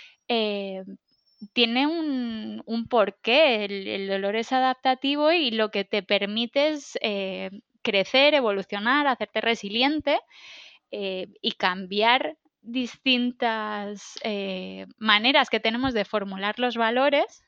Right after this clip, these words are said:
Al final es, es el, la palabra o la formulación que le demos, pero no tiene por qué perder la esencia. Puede cambiar, transformarse, reconstruirse y hacerlo siempre entre todos. O sea, una parte de, de la de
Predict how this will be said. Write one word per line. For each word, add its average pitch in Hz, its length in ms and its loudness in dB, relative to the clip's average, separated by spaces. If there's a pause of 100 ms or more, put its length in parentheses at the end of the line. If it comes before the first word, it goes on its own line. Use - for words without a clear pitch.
Al 185 160 -8
final 196 320 -6
es, 202 360 -4
es 185 220 -6 (300)
el, 185 600 -4 (880)
la 196 340 2
palabra 214 640 2
o 208 40 2
la 202 100 0
formulación 202 560 -4
que 254 120 0
le 214 180 4
demos, 269 600 0 (800)
pero 208 160 2
no 220 160 0
tiene 285 200 2
por 233 180 2
qué 220 140 2
perder 202 340 -2
la 185 120 -4
esencia. 180 380 -8
Puede 214 380 -2
cambiar, 226 480 0
transformarse, 208 580 -6
reconstruirse 226 600 -4
y 214 120 0
hacerlo 226 400 0
siempre 247 380 -2
entre 220 280 -4
todos. 165 280 -10 (220)
O - 20 -20
sea, 180 160 -10 (140)
una 208 260 -6
parte 220 240 0
de, 214 200 -2
de 208 280 -4
la 196 220 -2
de 196 420 -10